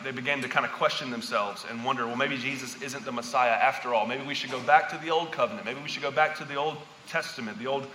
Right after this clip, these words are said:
tabernacle and sacrificial system." And, and the author of Hebrews, this is the whole point of this letter. He writes this letter to compel them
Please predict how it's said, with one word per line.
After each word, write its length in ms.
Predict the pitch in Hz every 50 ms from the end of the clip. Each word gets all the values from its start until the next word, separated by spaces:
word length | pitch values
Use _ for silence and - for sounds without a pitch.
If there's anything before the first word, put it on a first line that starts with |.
| - - - - - - -
tabernacle 640 | - - 160 156 151 147 139 131 123 117 - - 220
and 100 | 214 -
sacrificial 560 | - - 143 139 143 135 - 151 139 - 139
system." 460 | 120 - - 147 135 - - 117 110 113
And, 140 | 113 117 -
and 140 | 131 131 127
the 80 | 131 139
author 260 | 165 196 196 196 175
of 100 | 151 -
Hebrews, 380 | 180 175 139 127 117 107 104
this 140 | - 165 165
is 80 | 190 165
the 80 | 180
whole 240 | 156 165 165 156 143 - - - - - -
point 300 | - - 180 185 190 185 156
of 160 | 156 135 120
this 200 | 147 139 - -
letter. 260 | 123 120 113 107 95
He 120 | - 143 139
writes 400 | 131 127 151 170 190 180 - -
this 320 | - 175 175 160 - - 151
letter 300 | 143 135 127 120 113 113
to 220 | 113 - 131 127
compel 600 | 123 - - 135 127 123 - - 160 165 170 180
them 360 | 165 156 170 165 160 160 156